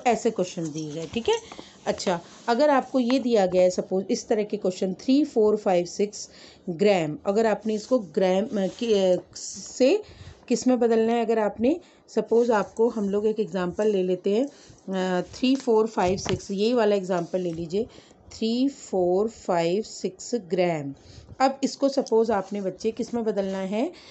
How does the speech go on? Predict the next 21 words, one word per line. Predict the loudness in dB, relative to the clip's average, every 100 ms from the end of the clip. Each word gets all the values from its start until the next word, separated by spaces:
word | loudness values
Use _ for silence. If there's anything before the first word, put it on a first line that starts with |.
| -18 -4
किलोग्राम | 0 2 0 0 0 -2
और | -4
ग्राम | -2 -2 0
में, | -2 -4
तो | -4
क्या | 0 0
करेंगे, | 2 2 2
पहले | 2 2 2
इसको | 0 0 0
सेपरेट | 2 0 0 -2 0
करके | -2 -2 -6 -8 -16 -20 -2
थ्री | 2 2
थाउजेंड | 2 0 0 0 -4 -2
करेंगे | 0 0 0 0
आप, | 0 -4 -14 -20 _ -10
थ्री | -2 0 0 0
थाउजेंड | 0 0 0 2 0 -2 -20 -20 -20 _ _
प्लस | 4 4 2 -8 -14 -20 -20 -20 -2
फ़ोर | 4 6 4
फिफ्टी | 2 -4 -2 -4 -4
सिक्स, | -4 -2 -2 -2 -10